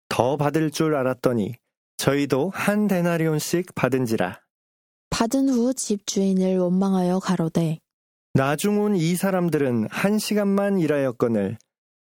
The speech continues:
Speaker 1: 저희를 종일 수고와 더위를 견딘 우리와 같게 하였나이다."
Speaker 2: 주인이 그 중에 한 사람에게 대답하여 가로되, "친구여,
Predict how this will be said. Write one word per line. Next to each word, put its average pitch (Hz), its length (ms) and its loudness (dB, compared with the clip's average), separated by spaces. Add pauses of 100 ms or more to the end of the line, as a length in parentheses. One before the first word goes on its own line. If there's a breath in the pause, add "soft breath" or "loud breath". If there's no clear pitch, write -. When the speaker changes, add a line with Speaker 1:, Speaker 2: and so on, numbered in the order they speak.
Speaker 1:
저희를 151 420 0
종일 165 640 0
수고와 143 640 -2
더위를 139 420 0
견딘 120 540 0 (100)
우리와 131 500 0
같게 - 420 -2
하였나이다." 165 840 -2 (480)
Speaker 2:
주인이 262 540 0
그 208 300 0
중에 190 420 0
한 226 260 0
사람에게 208 680 0
대답하여 180 640 0
가로되, 165 580 -2 (500 loud breath)
"친구여, 226 760 0